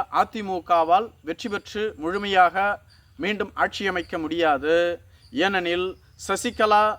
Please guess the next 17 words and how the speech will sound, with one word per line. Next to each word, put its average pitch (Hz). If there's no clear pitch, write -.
டி 208
டி 214
வி 202
தினகரன் 190
போன்றவர்களுக்கு 170
தனித்த 190
ஆதரவு 180
வட்டம் 165
உள்ளது. 151
அவர்களையும் 208
ஒருங்கிணைத்த 190
அதிமுகவால் 180
மட்டுமே 165
வெற்றி 160
பெற 170
முடியும். 156
இல்லையேல் 196